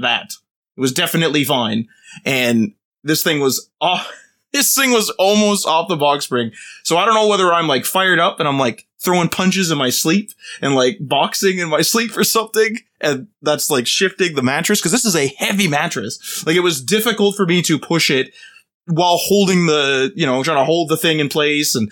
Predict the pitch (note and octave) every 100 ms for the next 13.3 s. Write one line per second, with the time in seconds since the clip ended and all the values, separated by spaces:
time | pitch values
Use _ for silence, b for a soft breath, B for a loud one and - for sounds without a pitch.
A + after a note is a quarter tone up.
0 | B - D3+ D#3 D3 C3 F3 D3+ A#2 C3
1 | C3 B2 B2+ D#3 B2+ D#3 D3+ D3 C3+ B
2 | B C3 D3 D3 D#3+ C#3+ C3+ C3+ C3+ C3
3 | A2+ G#2 - D#3 D#3 C#3+ D3 E3 D3+ C3+
4 | C3 D#3 E3+ - E3 E3+ F3+ E3+ C#3+ D#3
5 | D#3 D#3+ D3+ C3+ C3+ A#2+ A#2+ E3 F3 D#3
6 | D#3 D3+ D3 C#3+ C3 A#2+ C#3 E3 C3+ D3
7 | D3+ C#3 C3+ C3 A#2+ G3+ B - B2+ B2
8 | A2 G#2 C#3+ C3+ C#3 D3+ B2+ C#3 B2+ B2
9 | A#2 C3 B2+ C3 A#2 B2 A#2+ A#2 _ _
10 | _ _ _ _ _ _ _ _ _ _
11 | _ _ _ - G3+ F3 D3+ C#3+ A#2 -
12 | - B2+ D#3+ E3+ C3+ A#2 G#3+ - C#4 D#4
13 | B2 G#2+ G2